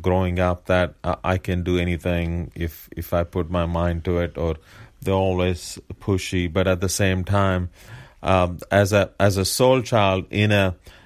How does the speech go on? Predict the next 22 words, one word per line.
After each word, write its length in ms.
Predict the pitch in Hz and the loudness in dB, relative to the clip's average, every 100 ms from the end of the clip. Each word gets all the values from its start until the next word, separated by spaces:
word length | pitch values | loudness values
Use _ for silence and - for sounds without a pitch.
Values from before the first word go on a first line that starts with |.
| - - | -20 -4
i-, 180 | 104 101 | -2 0
in 200 | - 104 | 0 0
a, 120 | 98 - | 0 -2
in 120 | 98 98 | 0 2
a 80 | |
sports, 720 | 90 - - - 110 98 90 - - | 0 -4 -2 0 2 2 -2 -8 -8
uh, 440 | 53 95 90 87 - - - | -4 0 0 0 -4 -14 -12
let's 320 | - 101 95 - | -2 2 2 2
say 180 | 92 90 - | 0 0 -2
I, 300 | 95 90 95 | 0 2 2
I 20 | |
pick 280 | 92 101 87 | 2 0 2
up 160 | 95 92 | 0 0
a 160 | 82 - - - - - - | -4 -6 -18 -20 -20 -14 -4
sports 640 | - - 98 85 87 - | -2 0 2 2 0 -2
as, 280 | 90 80 - | -4 -4 -8
as 460 | - 87 82 - - | -2 0 0 -6 -10
one 280 | 90 90 87 | -4 -2 -2
of 80 | 80 | -4
the, 80 | - | -4
it's 160 | 87 - | -4 -4
competitive, 760 | - 87 117 127 107 87 87 | -6 -2 2 4 2 0 -6